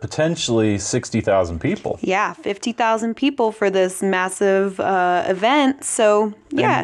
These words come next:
Speaker 1: And, and what this means for you guys is we are going to either live stream. We got V I P backstage tickets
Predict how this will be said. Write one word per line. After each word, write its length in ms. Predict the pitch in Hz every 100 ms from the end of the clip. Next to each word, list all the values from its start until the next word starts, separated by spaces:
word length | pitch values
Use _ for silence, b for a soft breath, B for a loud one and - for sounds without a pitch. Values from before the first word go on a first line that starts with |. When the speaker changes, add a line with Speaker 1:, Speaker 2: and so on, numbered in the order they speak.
| -
Speaker 1:
And, 160 | 123
and 60 | 120
what 180 | 139 -
this 240 | 139 131
means 340 | 127 127 120 104
for 160 | 113
you 200 | 123 208
guys 560 | 185 127 113 110 107 110
is 920 | - 110 110 107 104 104 104 98 - - -
we 400 | 95 107 117 113
are 240 | - 107 101
going 420 | 110 110 110 107
to 400 | - 110 107 104
either 440 | 104 104 104 101
live 340 | 98 120 143 139
stream. 720 | - 139 143 135 135 131 123
We 140 | 127
got 360 | 143 139 - -
V 320 | 107 117 135
I 80 | 131
P 300 | 127 139 131
backstage 720 | 110 113 120 - 127 131 127
tickets 640 | - 104 101 - - -